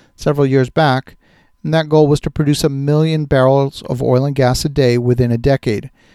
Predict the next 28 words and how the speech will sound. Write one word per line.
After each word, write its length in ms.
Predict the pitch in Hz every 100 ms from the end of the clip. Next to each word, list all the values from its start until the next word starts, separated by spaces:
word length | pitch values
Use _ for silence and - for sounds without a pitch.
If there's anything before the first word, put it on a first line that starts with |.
| _ _ _
enough 340 | 170 175 170 -
to 100 | 156
rival 400 | 147 147 151 -
opec 380 | 143 - 151
nations 420 | 143 120 - 135 -
such 180 | 120
as 140 | 131 120
Libya. 380 | 135 139 113 - _ _ _ _ _ _
There 120 | - 147
are 40 |
a 40 |
number 280 | 147 165 185
of 120 | 185
problems 540 | - 185 151 123 131 -
that 180 | 156 -
the 180 | 160
industry 540 | - 175 151 - 131 123
has 260 | - 151
failed 300 | - - 131
to 120 | - 156
adequately 480 | 127 127 131 123
address. 540 | 127 135 120 - - - _ _ _ _ _ _
Mister 260 | - 120 170
Schlotterbeck 520 | - 165 165 160 160
is 140 | 160 147
right 260 | 151 151
in 100 | 151
saying 420 | 151 151 139 139